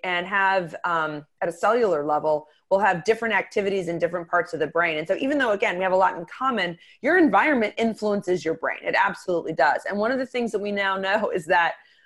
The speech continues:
like, this new generation that, you know, do this all the time, they can switch focus faster than our generation. Okay, that's a gift.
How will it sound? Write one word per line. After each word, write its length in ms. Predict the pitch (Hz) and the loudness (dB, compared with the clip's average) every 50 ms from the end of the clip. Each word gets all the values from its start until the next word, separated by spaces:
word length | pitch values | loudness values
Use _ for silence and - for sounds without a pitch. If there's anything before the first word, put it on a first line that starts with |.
| _ _ _ _ _ _ | _ _ _ _ _ _
like, 180 | - 220 214 - | 2 2 4 4
this 140 | 226 226 220 | 2 2 2
new 120 | 247 254 247 | 2 2 4
generation 600 | 190 233 220 208 202 202 202 202 202 - 190 180 | 4 4 4 4 4 4 4 2 2 0 -2 -2
that, 220 | 175 170 - - | -2 -4 -4 -6
you 100 | 156 185 | -4 -2
know, 180 | 180 170 165 160 | 0 0 0 0
do 140 | 151 190 180 | 0 0 0
this 200 | 165 214 220 - | 2 0 0 2
all 120 | 220 190 | 0 0
the 100 | 165 160 | 0 0
time, 460 | - - 160 156 151 147 151 156 151 - - | -2 -2 -2 0 0 0 -2 -4 -6 -6 -2
they 120 | 190 226 | 0 0
can 160 | 233 339 277 | 2 0 0
switch 220 | - 294 285 - - | 0 -2 -4 -4 0
focus 320 | - 247 247 240 240 240 | 0 0 2 0 0 0
faster 340 | - 226 - 214 - - 226 | 0 0 0 0 0 0 0
than 120 | 202 208 202 | 0 0 0
our 120 | 196 226 | 0 0
generation. 600 | 208 220 202 185 175 170 165 165 - 180 185 - - | -2 -2 -4 -2 0 0 -2 0 -2 -4 -6 -6 -4
Okay, 200 | 202 - 185 180 | 0 2 2 2
that's 180 | 175 175 226 - | 2 0 0 -2
a 40 | 208 | 0
gift. 280 | 175 196 185 196 190 | 2 2 2 2 0